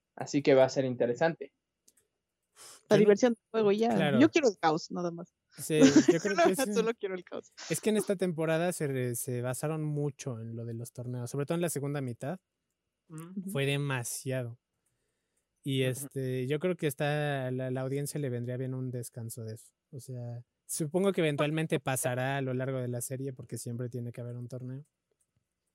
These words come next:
Speaker 3: Está en la constitución de Beyblade, ahí dice.
Speaker 2: <laughs>
Speaker 3: Pero
Speaker 2: En temporada de Beyblade siempre tiene que haber un torneo.
Speaker 1: Aunque sea
Speaker 3: Claro.
Speaker 1: chiquito, como en four D.
Speaker 3: Ajá,
Speaker 2: <laughs> Four D.
Speaker 3: sí, o sea, que sea como meh, o sea, como,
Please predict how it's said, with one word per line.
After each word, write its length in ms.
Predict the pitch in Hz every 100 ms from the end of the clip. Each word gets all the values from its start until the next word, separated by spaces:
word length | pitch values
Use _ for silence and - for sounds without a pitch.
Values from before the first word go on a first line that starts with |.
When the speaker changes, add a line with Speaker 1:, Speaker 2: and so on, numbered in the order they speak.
| _ -
Speaker 3:
Está 200 | 131 147
en 100 | 143
la 100 | 143
constitución 600 | 127 - 120 123 131 131
de 100 | 127
Beyblade, 400 | 135 131 131 123
ahí 100 | 120
dice. 300 | 123 131 151 _ _ _
Speaker 2:
<laughs> 520 | 160 202 262 - 247
Speaker 3:
Pero 1040 | 139 131 131 127 123 123 123 123 120 123 - - 240 233 233 202 208 -
Speaker 2:
En 80 |
temporada 540 | 226 208 - 202 202 214
de 120 | 208
Beyblade 420 | 202 220 220 220 -
siempre 420 | - 220 240 226
tiene 360 | 233 214 214 220
que 120 | 208
haber 280 | 196 190 196
un 120 | 208
torneo. 480 | 196 202 196 196 190
Speaker 1:
Aunque 160 | 208
sea 100 | 123 123
Speaker 3:
Claro. 140 | 120
Speaker 1:
chiquito, 240 | - - -
como 140 | 135
en 60 | - -
four 160 | 277 277
D. 160 | 311 262 285 - 151 -
Speaker 3:
Ajá, 140 | 160
Speaker 2:
<laughs> 480 | 151 240 - 214 214
Four 20 |
D. 40 | 170
Speaker 3:
sí, 160 | 226 226
o 80 |
sea, 140 | 196 190
que 120 | 180
sea 140 | 180
como 480 | 175 190 185 139 127
meh, 420 | 127 160 208 208 165 _ _ _
o 80 | 151
sea, 160 | 139 135
como, 360 | 139 127 123